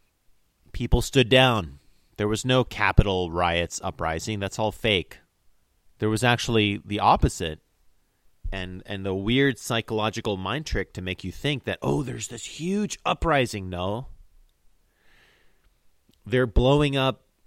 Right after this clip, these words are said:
food plants, random infrastructure, poisoning the water. Experts are saying from Ohio, you don't wanna get any food from any farms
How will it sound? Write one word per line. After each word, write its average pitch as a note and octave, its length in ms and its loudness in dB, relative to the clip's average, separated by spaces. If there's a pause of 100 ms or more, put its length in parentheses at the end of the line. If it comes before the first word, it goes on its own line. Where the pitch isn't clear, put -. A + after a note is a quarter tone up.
(100)
food D3+ 640 2
plants, - 800 4 (680)
random B2 840 -2 (560)
infrastructure, A#2+ 1120 -2 (220)
poisoning C#3 640 0
the A#2+ 80 2
water. G2+ 520 0 (1000)
Experts C#3+ 480 -2
are B2 80 2
saying G2 460 -6
from G2 260 -8
Ohio, G2 400 -2
you F#2+ 160 -4
don't G2 140 -6
wanna F#2 260 -8 (560)
get F#2 220 -4
any C3 200 -2
food A#2+ 460 0 (360)
from G2 520 -4
any A#2+ 560 -6
farms G2 760 -4